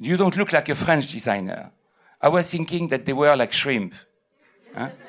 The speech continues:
Ça commençait bien le truc, hein. Donc je rentre avec mon blouson de cuir, je m'assois, il y avait Michael Caine et sa femme Shaira,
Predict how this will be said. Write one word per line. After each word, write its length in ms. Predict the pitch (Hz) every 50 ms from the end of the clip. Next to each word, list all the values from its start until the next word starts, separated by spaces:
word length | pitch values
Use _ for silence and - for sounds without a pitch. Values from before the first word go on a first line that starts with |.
| - - - -
Ça 100 | 113 104
commençait 400 | - 117 107 107 107 - 139 127
bien 180 | 113 120 110 104
le 80 | 101
truc, 300 | - - - - - -
hein. 160 | - - - - _ _ _ _ _ _ _ _ _ _ _ _ _ -
Donc 180 | 117 127 123
je 120 | 107 123 143
rentre 300 | 139 135 147 147 131 120
avec 120 | 113 -
mon 140 | 107 113 113
blouson 300 | 101 117 113 104 110 104
de 80 | 101 -
cuir, 280 | - 196 220 226 226 - - - - -
je 140 | - - -
m'assois, 540 | 131 131 131 131 131 - - 156 160 139 117
il 60 | 104
y 80 | 110 120
avait 120 | 110 117
Michael 420 | 113 117 113 110 107 - 110 101 -
Caine 200 | - 117 107 104
et 60 | 95
sa 120 | - 104
femme 220 | - - 104 104 101
Shaira, 500 | - 101 92 98 98 135 - - -